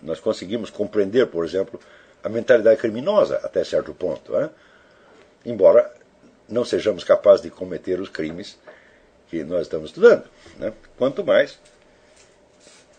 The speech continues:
não seríamos capazes de compreender, né, obras mais elevadas que nós não poderíamos produzir, tá certo? Então, esta, houve algum problema aí? Né?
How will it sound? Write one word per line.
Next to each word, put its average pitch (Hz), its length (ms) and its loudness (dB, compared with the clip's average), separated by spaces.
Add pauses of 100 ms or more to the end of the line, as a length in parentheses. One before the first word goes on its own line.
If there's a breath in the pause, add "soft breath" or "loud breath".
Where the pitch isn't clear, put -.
(300 soft breath)
não 123 140 -2
seríamos 104 400 -4
capazes 113 560 6
de 113 140 -8
compreender, 113 920 -4 (560 soft breath)
né, 82 200 -10 (200)
obras 95 340 6
mais 107 280 0
elevadas 104 480 4
que - 100 -14
nós 101 200 0
não 98 120 -8
poderíamos 98 540 -6
produzir, 92 640 -8 (1200 soft breath)
tá 55 100 -12
certo? 67 240 -12 (880)
Então, 92 240 -2
esta, - 340 0 (300 loud breath)
houve 104 160 -6
algum 98 180 -6
problema 110 360 -4
aí? 160 100 -10 (1800 soft breath)
Né? - 140 -6